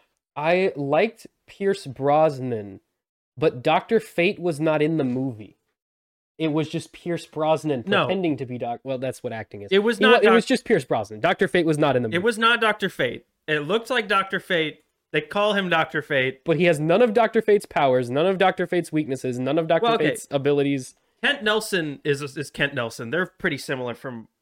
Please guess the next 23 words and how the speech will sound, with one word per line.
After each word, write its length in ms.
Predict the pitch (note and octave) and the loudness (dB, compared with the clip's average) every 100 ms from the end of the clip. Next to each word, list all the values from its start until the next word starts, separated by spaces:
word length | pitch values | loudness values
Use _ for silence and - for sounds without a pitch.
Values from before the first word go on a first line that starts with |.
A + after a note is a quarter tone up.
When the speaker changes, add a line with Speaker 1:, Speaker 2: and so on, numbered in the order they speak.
| E3+ | 2
Speaker 1:
The, 80 | |
the 160 | G#3 F#3+ | 4 4
Speaker 2:
that 160 | C#3+ - | 2 0
Speaker 1:
guy 340 | F3 A#3+ B3+ | 2 4 4
Speaker 2:
character. 180 | B3+ - | 2 0
Speaker 1:
who 300 | A3 G#3 - _ _ - | -2 -2 -6 _ _ 2
in 160 | F#3+ | 2
the 80 | F#3 | 4
D 160 | C#3+ F3+ | 0 -2
C 160 | - | -4
universe 640 | D#3+ D3+ F3+ F#3+ G3 - - - _ _ _ _ _ _ | -2 0 2 2 0 -2 -14 -20 _ _ _ _ _ _
is 560 | D3+ E3+ E3+ D3 C3 - | 2 4 4 0 -6 -8
the 140 | C3 | -2
guy 160 | C#3+ E3 | 0 0
who 100 | D3 | -2
turns 280 | C#3 C3+ C#3 | -2 0 2
into 180 | G3 D#3 | 2 2
Doctor 240 | C#3 C3+ | 0 -2
Fate, 300 | - A2+ - | -4 -4 -4
acts 240 | D#3+ D#3 - | -2 -2 0
like 140 | C#3 | 0
that 180 | A#2+ A#2 | 0 -2
guy. 200 | G#2 | -8